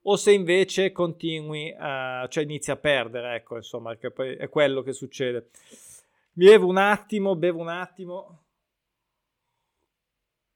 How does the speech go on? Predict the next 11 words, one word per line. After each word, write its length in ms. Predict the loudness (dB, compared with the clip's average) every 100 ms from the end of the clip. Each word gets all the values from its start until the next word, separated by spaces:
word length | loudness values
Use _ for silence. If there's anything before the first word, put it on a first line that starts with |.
| _ _ _ _ _ _ -20 -4
perché 300 | -4 0 2
la 120 | 2
Championship 720 | 0 -2 -2 -2 -6 -6 -6 -6
è 40 |
un 80 | -6
altro 360 | -6 -4 -4
blocco 640 | 0 4 6 6 4 0 0
con 220 | 2 0
tante 340 | 0 -2 -2 -2
partite, 640 | -2 -2 -4 -4 -2 -2
vedete, 800 | 0 2 2 2 2 2 0 _